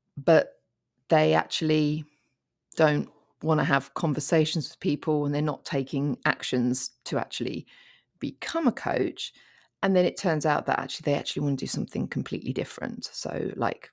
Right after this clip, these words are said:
they might want to do, um, digital, digital products and actually not,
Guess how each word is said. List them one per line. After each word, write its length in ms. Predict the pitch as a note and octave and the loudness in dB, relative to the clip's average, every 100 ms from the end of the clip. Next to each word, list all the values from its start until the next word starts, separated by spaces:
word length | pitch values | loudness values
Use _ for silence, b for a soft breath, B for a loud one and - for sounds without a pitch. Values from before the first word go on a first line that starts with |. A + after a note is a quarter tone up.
| _ - | _ -10
they 120 | C#3 | -6
might 280 | B2+ B2 B2+ | -2 -2 -2
want 140 | A#2+ | -4
to 100 | - | -4
do, 280 | - B2 - - | -2 -2 -2 -8
um, 260 | - - - | -6 -6 0
digital, 560 | D#3 - - C3+ C3 B2+ _ _ _ _ - - - | 0 0 0 0 0 -4 _ _ _ _ -20 -8 2
digital 320 | D#3+ D3 C#3+ | 2 2 -6
products 360 | - - - - | -4 -2 -2 0
and 100 | C3+ | -2
actually 200 | - C3+ | 2 2
not, 300 | D3+ C#3+ | 4 4